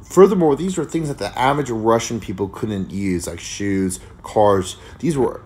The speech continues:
oil production, steel, electricity, coal, and military stuff. So the average Russian person didn't benefit from it.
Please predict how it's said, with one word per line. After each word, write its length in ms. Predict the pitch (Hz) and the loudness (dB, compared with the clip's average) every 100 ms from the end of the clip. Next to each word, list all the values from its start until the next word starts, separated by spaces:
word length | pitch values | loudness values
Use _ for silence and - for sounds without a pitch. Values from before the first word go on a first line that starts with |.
| - | -6
oil 400 | 120 151 151 127 | 2 6 8 8
production, 500 | 92 113 98 98 92 | 4 -2 -4 -4 -8
steel, 760 | 87 - - 147 147 127 92 85 - - | -6 -8 -6 -2 2 4 2 -2 -14 -8
electricity, 880 | 107 123 - 165 160 - 113 92 85 - - - | 0 0 0 -2 -2 -6 -6 -6 -8 -16 -20 -18
coal, 600 | - 170 170 156 107 85 - - - - | 0 4 4 4 2 0 -8 -20 -18 -6
and 160 | 117 | -2
military 480 | 127 175 - 92 - | 2 0 0 -6 -8
stuff. 400 | - - - - - - | -10 -10 -12 -14 -20 -12
So 140 | - | 0
the 140 | 127 - | 0 2
average 320 | 156 185 175 | 2 2 2
Russian 600 | 139 127 135 127 135 127 | 0 2 2 2 -4 -6
person 440 | - 120 110 113 - | -2 -4 -4 -10 -10
didn't 300 | 98 120 120 | -4 -2 -2
benefit 380 | 98 110 92 95 - - - - | -2 -4 -4 -10 -12 -20 -20 -14
from 180 | 90 | -12
it. 100 | 76 | -12